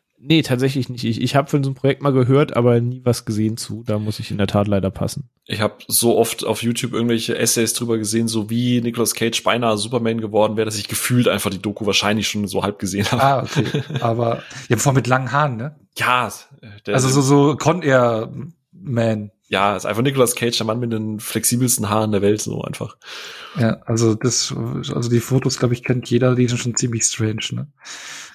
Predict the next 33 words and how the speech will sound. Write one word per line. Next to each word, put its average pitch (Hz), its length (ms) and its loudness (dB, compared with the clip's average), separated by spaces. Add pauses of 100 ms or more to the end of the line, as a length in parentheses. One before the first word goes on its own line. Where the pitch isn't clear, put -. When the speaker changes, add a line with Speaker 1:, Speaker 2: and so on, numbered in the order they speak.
Speaker 3:
Genau. 113 300 4
Und, 135 600 0
äh, 123 400 4
ja, 135 160 6
ich 147 80 -2
glaub 165 120 0
auch 160 120 -2
viele 185 280 2
aus 147 120 -4
der 147 260 2 (680)
Familie 165 400 4
seiner 156 220 2
Cousinen 151 880 0
und 143 160 -6
Cousins 139 640 0
sind 143 200 -2
ja 131 120 0
auch 139 240 -4
in 139 60 -2
der 131 100 2
Filmbranche 127 540 0
unterwegs. 123 600 2
Also 120 140 0
der 131 100 0
ist 131 160 0
da 123 40 0
von, 127 320 -4 (160)
von - 200 -2
Anfang 131 300 -4
an 123 120 -2
fest - 260 -2
verankert 139 380 0
gewesen. 120 540 2